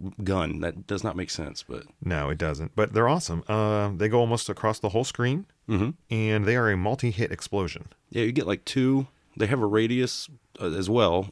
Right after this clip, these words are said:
Speaker 2: Mm-hmm. I like to call them the boss killers.
Speaker 1: Yeah, a lot of bosses were, it's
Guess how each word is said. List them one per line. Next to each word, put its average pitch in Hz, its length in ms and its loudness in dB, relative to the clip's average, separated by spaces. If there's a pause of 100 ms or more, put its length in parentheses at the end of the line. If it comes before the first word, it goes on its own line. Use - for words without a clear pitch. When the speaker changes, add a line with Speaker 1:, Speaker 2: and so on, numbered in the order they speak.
(100)
Speaker 2:
Mm-hmm. 107 280 -2 (340)
I 107 120 -2
like 120 160 2
to - 80 -6
call 113 160 0
them 98 180 0
the 85 80 -4
boss 82 300 -2
killers. - 460 -10 (180)
Speaker 1:
Yeah, 104 280 2
a 95 80 -2
lot 104 220 4
of 90 60 0
bosses 85 400 0
were, 80 320 -2
it's - 340 -4